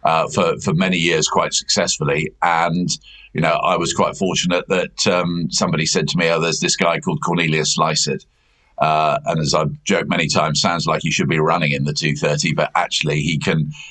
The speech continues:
he can, um, probably, um, help to preview the two thirty, and this could be quite good and could convince,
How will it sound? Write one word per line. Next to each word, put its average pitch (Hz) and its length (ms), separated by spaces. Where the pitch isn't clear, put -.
he 80 160
can, 82 380
um, 82 360
probably, 82 540
um, 80 500
help - 340
to - 80
preview 92 400
the 69 80
two 73 220
thirty, 78 580
and 147 460
this 190 160
could - 140
be 73 80
quite 76 320
good 82 320
and 76 240
could - 200
convince, 78 540